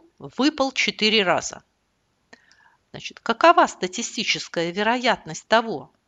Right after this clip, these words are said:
что выпадет орёл? Четыре десятых или две пятых или сорок процентов.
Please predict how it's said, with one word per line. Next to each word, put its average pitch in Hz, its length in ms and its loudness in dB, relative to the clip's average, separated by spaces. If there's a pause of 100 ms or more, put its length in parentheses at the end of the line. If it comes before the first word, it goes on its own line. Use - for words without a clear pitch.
(140)
что - 240 -6
выпадет 180 540 -8
орёл? 185 340 -4 (1300)
Четыре 170 460 -2
десятых 196 760 -4 (160)
или 156 160 -6
две 165 260 -2
пятых 165 680 -6
или 175 160 0
сорок 214 360 0
процентов. 196 800 -6